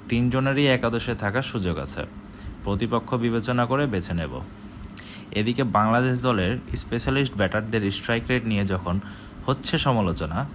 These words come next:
শান্ত তখন হাল ধরলেন সতীর্থদের পক্ষে। তিনি বলেন, "আমার কাছে সেটা মনে হয় না।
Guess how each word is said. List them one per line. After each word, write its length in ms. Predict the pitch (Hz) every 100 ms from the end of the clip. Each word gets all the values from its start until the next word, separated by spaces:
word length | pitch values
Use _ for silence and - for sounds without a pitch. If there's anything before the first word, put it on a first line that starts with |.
| -
শান্ত 420 | - 104 113 107
তখন 320 | 127 127 135 120
হাল 320 | 98 95 95 95 -
ধরলেন 380 | 95 87 85 127 - - - -
সতীর্থদের 760 | 151 147 147 - - 165 170 151
পক্ষে। 360 | 90 - - 76 - - - - - - - - -
তিনি 200 | 127 160
বলেন, 320 | 131 82 73 - - - - -
"আমার 280 | 98 104 123
কাছে 260 | 127 127 131
সেটা 240 | 120 110
মনে 260 | 104 92 90
হয় 160 | 82
না। 180 | 73 76